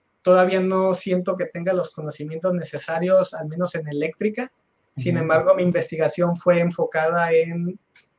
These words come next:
Speaker 1: el aprovechamiento de energía geotérmica en el estado de Nayarit. Tuve que evaluar si era viable o no. Estuve viendo que sí,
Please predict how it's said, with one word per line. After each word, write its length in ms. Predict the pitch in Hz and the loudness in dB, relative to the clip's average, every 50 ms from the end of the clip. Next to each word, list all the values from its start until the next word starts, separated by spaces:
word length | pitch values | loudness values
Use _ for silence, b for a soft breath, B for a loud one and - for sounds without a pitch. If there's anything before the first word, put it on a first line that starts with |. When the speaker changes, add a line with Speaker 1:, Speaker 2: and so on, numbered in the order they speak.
| _ _ | _ _
Speaker 1:
el 120 | - 175 165 | -2 0 0
aprovechamiento 840 | 170 - 175 170 160 165 156 - - 160 160 165 165 170 170 185 | 0 2 0 2 2 2 0 0 -2 -2 -2 -2 -4 -2 0 0
de 60 | 180 180 | 2 2
energía 760 | 170 165 156 156 - - 170 170 170 165 170 170 170 165 170 - | 2 0 -2 -4 -4 -2 0 0 2 2 2 0 0 -2 -2 -2
geotérmica 760 | - 165 156 156 - 175 180 190 185 180 180 - 190 185 | 0 0 0 4 4 4 4 4 2 0 2 2 2 2
en 100 | 180 165 | 2 2
el 120 | 156 151 147 | 0 -2 -2
estado 280 | 151 - - 160 160 | -4 -2 -2 -2 0
de 100 | 165 160 | 0 -2
Nayarit. 440 | 160 156 156 156 160 190 208 208 208 - _ _ _ _ | -2 -2 -2 0 2 2 2 0 -2 -8 _ _ _ _
Tuve 320 | - 170 160 175 175 170 | -6 -2 0 0 0 0
que 680 | 170 - 170 165 165 165 165 165 165 165 170 170 170 160 - | -2 -2 0 2 2 2 2 2 0 0 0 0 0 -2 0
evaluar 600 | - 160 151 147 143 143 151 165 185 208 226 220 | 2 2 2 2 0 2 2 4 4 4 2 0
si 160 | 214 - 156 | 0 0 0
era 160 | 160 160 170 156 | 2 2 2 0
viable 360 | 165 160 165 160 175 175 165 | 2 0 0 0 0 -2 -4
o 40 | 160 | -2
no. 260 | 165 185 226 254 - _ _ _ _ _ _ _ _ _ _ _ _ _ | -2 -4 -4 -4 -8 _ _ _ _ _ _ _ _ _ _ _ _ _
Estuve 440 | - 160 156 156 - 180 180 185 185 | 0 0 0 0 -2 0 2 2 2
viendo 380 | 180 180 180 185 180 190 185 | 2 2 0 0 0 0 0
que 120 | - 170 165 | 0 -2 -2
sí, 340 | 165 - 214 226 247 277 - | 2 2 2 2 2 0 -6